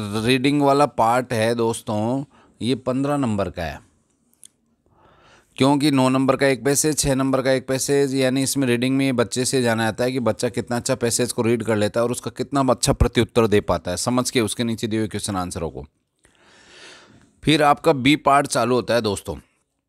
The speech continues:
राइटिंग स्किल। एक किसी भी एग्जाम में बच्चे के चार स्किल्स को, चार कौशल्स को जाना जाता है, रीडिंग, राइटिंग, ग्रामर और आपकी टेक्स्ट बुक, क्वेश्चन आंसर जो होते हैं।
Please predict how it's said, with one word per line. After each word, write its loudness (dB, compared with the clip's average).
राइटिंग 2
स्किल। -4
एक 2
किसी 2
भी 2
एग्जाम 2
में 0
बच्चे 0
के -2
चार 2
स्किल्स 0
को, 0
चार 0
कौशल्स -2
को -2
जाना -2
जाता -2
है, 2
रीडिंग, -2
राइटिंग, -2
ग्रामर 0
और 2
आपकी -2
टेक्स्ट -2
बुक, -6
क्वेश्चन -2
आंसर -2
जो -4
होते -8
हैं। -18